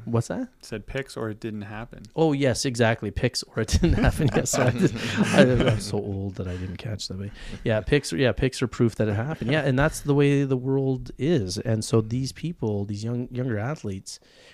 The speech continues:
Speaker 1: whereas twenty, thirty years ago, athletics used to teach us something true about the world, right? Performance, hard work pays off. It's a meritocracy. Today, it's like,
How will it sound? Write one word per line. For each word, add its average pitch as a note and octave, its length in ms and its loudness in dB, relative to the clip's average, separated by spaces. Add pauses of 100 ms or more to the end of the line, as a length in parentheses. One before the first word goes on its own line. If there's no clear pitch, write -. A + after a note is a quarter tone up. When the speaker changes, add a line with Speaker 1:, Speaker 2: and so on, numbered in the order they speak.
(120)
Speaker 1:
whereas G#2+ 300 2
twenty, B2 460 0
thirty A#2 240 -2
years A2+ 240 0
ago, A2 340 0
athletics A2 640 -2
used A2+ 140 -8
to G#2+ 80 -10
teach - 220 -10
us G#2+ 80 -4
something G2+ 500 -6
true E3+ 360 4
about G2+ 260 0
the G2 60 -6
world, F2+ 460 -6
right? - 160 -6
Performance, G2+ 680 -4
hard G2+ 240 -4
work G#2 340 0
pays G2+ 300 -8
off. G#2 380 -4
It's G2+ 100 -10
a G#2 60 -6
meritocracy. G#2+ 920 -4 (500)
Today, B2 420 0
it's - 200 -4
like, G#2 380 -2